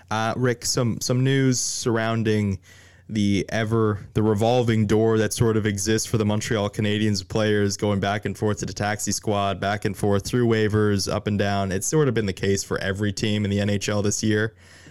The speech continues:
Uh, but Paul Byron, he cleared waivers on Wednesday.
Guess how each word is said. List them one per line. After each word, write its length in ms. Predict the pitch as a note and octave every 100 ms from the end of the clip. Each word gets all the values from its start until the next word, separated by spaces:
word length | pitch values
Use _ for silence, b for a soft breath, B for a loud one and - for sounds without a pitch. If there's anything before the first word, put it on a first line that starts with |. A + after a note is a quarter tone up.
| B
Uh, 160 | F#2+ F#2
but 160 | -
Paul 200 | - A#2+
Byron, 380 | G#2+ G#2 G#2 G2+
he 80 | A2
cleared 300 | - A2+ F#2+
waivers 460 | G2 F#2 F2+ E2+ -
on 200 | F#2 F#2+
Wednesday. 600 | G2 F#2+ E2+ C#2 A#1